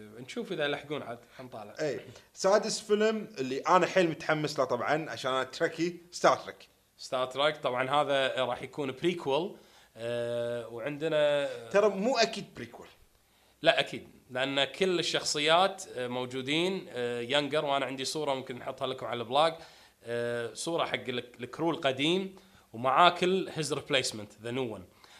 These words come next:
Speaker 1: ف، يعني راح يكون كل الشخصيات اللي متعودين عليهم بس صغار، آه، حق الظاهر أول ما طلعوا أو شيء كذي.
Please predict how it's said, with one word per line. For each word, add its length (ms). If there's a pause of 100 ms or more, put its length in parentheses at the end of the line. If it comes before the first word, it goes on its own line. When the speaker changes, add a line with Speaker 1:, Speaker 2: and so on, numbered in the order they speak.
(120)
Speaker 1:
ف، 120
يعني 1200
راح 140
يكون 320
كل 240
الشخصيات 540
اللي 100
متعودين 360
عليهم 280
بس 260
صغار، 520 (400)
آه، 400
حق 300
الظاهر 360
أول 200
ما 120
طلعوا 460
أو 140
شيء 200
كذي. 300